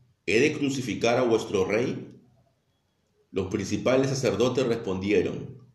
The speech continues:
"No tenemos más rey que el César." Así que entonces le entregó a ellos para que fuera crucificado.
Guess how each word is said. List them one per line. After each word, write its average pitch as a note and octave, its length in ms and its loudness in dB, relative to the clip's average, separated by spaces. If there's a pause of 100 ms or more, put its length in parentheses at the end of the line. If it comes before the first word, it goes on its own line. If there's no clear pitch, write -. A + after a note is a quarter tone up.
(360)
"No A2+ 380 2
tenemos C#3 720 0
más G2+ 400 -2
rey A2+ 300 2
que G2+ 120 0
el E2 140 2
César." - 580 -6 (1300)
Así F#2+ 340 -4
que C3 100 -2
entonces A2+ 760 -2
le F#2 100 -4
entregó F2+ 560 -2
a A2+ 100 0
ellos E2 460 -2
para E2 260 -8
que E2 140 -8
fuera F2+ 340 -4
crucificado. - 840 -12